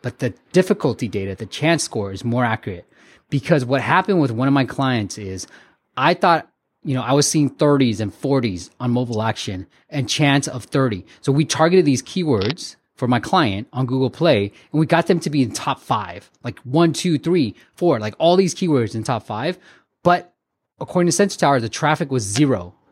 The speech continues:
So we didn't see a lift in traffic at all, in downloads at all for this client. So that's why I came to the conclusion that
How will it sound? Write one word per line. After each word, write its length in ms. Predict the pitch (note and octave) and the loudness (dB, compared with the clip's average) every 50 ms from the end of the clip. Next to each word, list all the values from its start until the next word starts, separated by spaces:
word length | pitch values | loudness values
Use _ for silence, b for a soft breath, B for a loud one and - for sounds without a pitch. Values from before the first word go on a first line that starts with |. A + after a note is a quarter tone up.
| _ _ | _ _
So 140 | - - D#3 | -6 -2 0
we 140 | C#3 D3 E3+ | 2 2 4
didn't 140 | F3+ F#3+ F3+ | 4 2 2
see 180 | - F#3+ F3 | 2 2 2
a 80 | D3+ C3+ | 4 4
lift 300 | A#2 A#2+ C#3 D3 - - | 4 2 2 2 0 -2
in 80 | A#2+ A2 | -4 -6
traffic 460 | - - B2 A#2 A2+ - A2+ - - - | -4 -4 -4 -4 -4 -6 -10 -12 -12 -6
at 180 | - C#3 C#3 B2 | -4 -2 0 0
all, 180 | A#2 G#2+ G#2 G2+ | 0 0 -2 -4
in 160 | - B2 B2+ | -4 -2 0
downloads 400 | C3+ B2 B2 B2+ B2 G#2+ G2+ B2 | 2 2 2 2 2 0 -2 -4
at 120 | A2+ G#2+ | -2 -2
all 320 | A2+ A2 G#2 F2+ F2+ - _ _ _ | -2 -2 -2 -4 -8 -16 _ _ _
for 140 | - - A#2 | -10 -8 -8
this 160 | F#2+ A2 - | -6 -8 -8
client. 380 | - - C#3 C3+ A#2 F2 F2 - b b b b b | -8 -6 -6 -4 -4 -6 -10 -16 b b b b b
So 140 | - D3 C3+ | -2 0 2
that's 280 | G#2+ F#3 D3+ - - | 4 4 2 2 2
why 140 | E3+ D#3 C#3+ | 2 2 2
I 80 | A#2 A2+ | 2 0
came 200 | - D3 C3 B2 | 0 2 2 2
to 80 | - B2+ | 2 -2
the 80 | A2+ - | -4 -4
conclusion 680 | - A#2+ G#2 - - E3+ F#3 F3 - C3 G#2+ G#2 G#2 b b b b b | -4 -6 -6 -2 0 2 2 2 2 0 0 -2 -2 b b b b b
that 400 | - A2 G#2+ A2 G2 F#2+ F#2 F2+ | -2 2 2 2 2 0 -4 -8